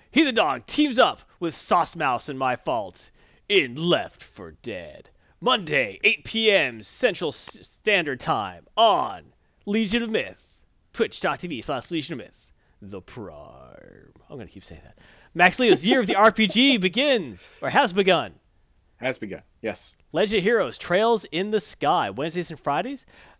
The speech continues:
Speaker 1: at twelve P M, that is noon, Central Standard Time on The Deuce.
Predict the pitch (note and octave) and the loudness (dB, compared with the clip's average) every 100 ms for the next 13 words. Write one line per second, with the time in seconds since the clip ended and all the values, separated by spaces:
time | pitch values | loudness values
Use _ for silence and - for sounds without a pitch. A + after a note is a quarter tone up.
0 | - G#3+ G3 B2 - F3 D3 - D#3 C3+ | -2 2 2 0 -2 0 0 -4 -4 -2
1 | G#3+ C3+ A2+ F#2+ G2+ G#2 G#2 E3 G3+ _ | -2 -2 -4 -6 -10 -12 -10 -12 -14 _
2 | _ _ - B3 F3+ E3 E3+ D#3+ D#3+ F#3+ | _ _ 0 2 2 -2 -2 -2 0 0
3 | A#2+ D#3 D3+ D#3+ F#3 D3 D3+ D3 F2+ - | 2 0 2 4 4 4 -4 -4 -6 -14
4 | - - - | -12 -10 -12